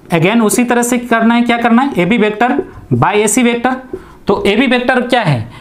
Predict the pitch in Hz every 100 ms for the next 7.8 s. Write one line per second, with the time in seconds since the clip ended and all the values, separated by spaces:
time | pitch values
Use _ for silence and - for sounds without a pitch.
0 | - 139 165 185 220 196 202 240 240 208
1 | 214 220 - 165 180 202 185 185 214 180
2 | 208 240 247 - - - 131 143 180 240
3 | 240 208 214 190 180 185 165 220 262 269
4 | - - - 117 156 208 240 240 285 -
5 | 240 233 233 269 240 151 170 214 240 226
6 | 226 269 - - - 156 160 202 185 208
7 | 214 180 202 190 190 214 190